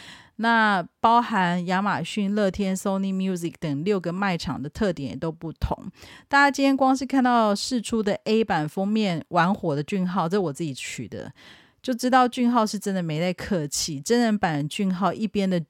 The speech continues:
边鞠躬，然后边答谢，然后一边的诱惑着我们。我的脑波弱到只剩下一条直线，就直接下单，A B C三种通通都来。好，回到今天的封面照，玩火的俊浩，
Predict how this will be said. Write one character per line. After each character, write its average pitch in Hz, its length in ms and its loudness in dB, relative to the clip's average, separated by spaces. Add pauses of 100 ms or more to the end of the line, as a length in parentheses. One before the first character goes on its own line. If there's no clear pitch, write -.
边 185 260 2
鞠 143 360 -8
躬， 165 340 0 (200)
然 160 200 0
后 180 240 2
边 185 260 -2
答 139 240 -2
谢， 147 380 -6 (100)
然 160 80 -6
后 196 60 0
一 220 180 0
边 214 280 0
的 196 100 -2
诱 208 220 4
惑 190 200 0
着 160 200 -6
我 143 160 -6
们。 78 240 -12 (420)
我 175 100 -4
的 196 160 0
脑 175 240 2
波 240 280 4
弱 254 260 2
到 220 240 2
只 156 220 -8
剩 208 200 0
下 196 220 0
一 196 80 0
条 151 220 0
直 135 280 -10
线， 135 480 -8 (440)
就 233 120 0
直 208 160 -8
接 185 200 0
下 190 340 0
单 165 220 -4
，A 175 120 -2
B 185 220 -4
C 170 220 -8
三 175 260 -2
种 165 220 -8
通 165 180 -4
通 165 180 -2
都 160 200 -4
来。 151 280 -8 (600)
好， 139 360 -12 (400)
回 214 180 2
到 294 140 6
今 277 180 0
天 269 200 4
的 233 120 4
封 226 220 0
面 226 260 2
照， 190 260 2
玩 165 240 2
火 160 220 -2
的 143 140 -4
俊 151 300 -4
浩， 165 360 -4